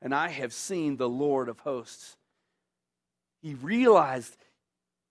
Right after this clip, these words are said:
in God's presence, he wasn't really comfortable. So that's okay. I'm not gonna,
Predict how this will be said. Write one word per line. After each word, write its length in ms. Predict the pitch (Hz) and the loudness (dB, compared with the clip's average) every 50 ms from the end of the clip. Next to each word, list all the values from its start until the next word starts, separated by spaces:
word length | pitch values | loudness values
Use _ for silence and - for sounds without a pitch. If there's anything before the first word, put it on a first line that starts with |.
| _ _ _ _ _ _ _ _ _ _ _ _ _ _ _ _ _ _ _ - | _ _ _ _ _ _ _ _ _ _ _ _ _ _ _ _ _ _ _ -4
in 200 | 135 131 123 117 | -4 -4 -4 -4
God's 400 | - 170 160 180 185 180 175 - | -6 -6 -6 -6 -6 -8 -10 -12
presence, 580 | _ _ - 202 - 190 180 156 151 131 123 | _ _ -8 -8 -8 -8 -8 -8 -10 -10 -10
he 140 | - 175 185 | -12 -16 -14
wasn't 500 | 175 160 180 170 165 147 165 160 156 151 | -8 -4 -2 -2 -2 -2 -6 -8 -8 -8
really 300 | 156 175 180 165 156 151 | -8 -6 -4 -4 -4 -4
comfortable. 680 | 147 - - 165 156 147 _ - 147 120 127 110 87 - _ _ _ _ _ _ _ _ _ _ _ _ _ _ _ _ _ _ _ _ _ _ | -6 -10 -16 -18 -18 -18 _ -16 -14 -14 -14 -16 -16 -18 _ _ _ _ _ _ _ _ _ _ _ _ _ _ _ _ _ _ _ _ _ _
So 120 | - 156 160 | -8 -4 -2
that's 200 | 175 190 - 262 | -2 -2 -4 -8
okay. 340 | 247 254 - 90 82 113 - _ _ _ _ _ _ _ _ _ _ _ - | -12 -8 -8 -10 -10 -10 -16 _ _ _ _ _ _ _ _ _ _ _ -10
I'm 100 | 127 131 | -8 -6
not 160 | 143 131 - | -6 -6 -4
gonna, 240 | 135 127 113 107 101 | -4 -4 -4 -6 -8